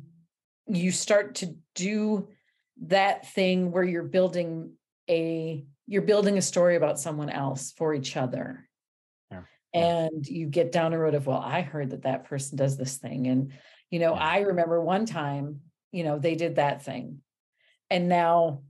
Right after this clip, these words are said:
Speaker 1: now you and I have built this mythos
Speaker 2: Right.
Speaker 1: around someone else.
Speaker 2: Just confirming each other and building
Speaker 1: Right.
Speaker 2: on each other. Yeah.
Speaker 1: Yeah. Yeah. And, and I think it becomes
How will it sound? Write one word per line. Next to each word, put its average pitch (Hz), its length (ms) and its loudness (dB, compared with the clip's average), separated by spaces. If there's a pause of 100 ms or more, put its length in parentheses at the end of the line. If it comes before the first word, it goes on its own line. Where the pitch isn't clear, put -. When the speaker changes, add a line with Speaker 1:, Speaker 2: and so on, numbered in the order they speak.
(600)
Speaker 1:
now 180 300 2
you 190 300 0
and 196 140 0
I 185 160 0
have 165 360 -6
built 175 300 0
this 160 220 -10
mythos 165 960 -2 (720)
Speaker 2:
Right. 90 200 -12 (440)
Speaker 1:
around 165 360 2
someone 147 360 -2
else. - 500 -6 (420)
Speaker 2:
Just 95 160 -8
confirming 110 600 -4
each 95 220 -8
other 85 300 -4
and 85 300 -12 (120)
building 180 200 4
Speaker 1:
Right. 95 180 4
Speaker 2:
on 92 80 -6 (100)
each - 160 -14
other. 87 180 -6 (100)
Yeah. 92 240 -12 (480)
Speaker 1:
Yeah. 147 320 0 (320)
Yeah. 151 380 -2
And, 202 180 2
and 220 320 4
I 220 80 4
think 214 220 -2
it 202 180 0
becomes 185 640 -4